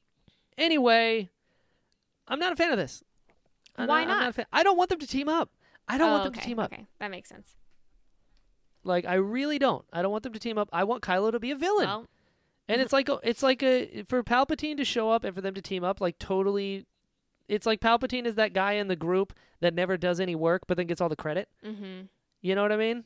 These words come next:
Speaker 1: It's like, it totally undermines everything Kylo's done as Supreme Leader.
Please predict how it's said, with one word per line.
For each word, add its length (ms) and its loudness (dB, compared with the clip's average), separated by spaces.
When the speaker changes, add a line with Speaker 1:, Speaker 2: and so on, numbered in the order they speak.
Speaker 1:
It's 200 -4
like, 180 0
it 220 -2
totally 580 0
undermines 640 -2
everything 400 -2
Kylo's 400 -2
done 180 -2
as 120 -4
Supreme 320 -6
Leader. 320 -8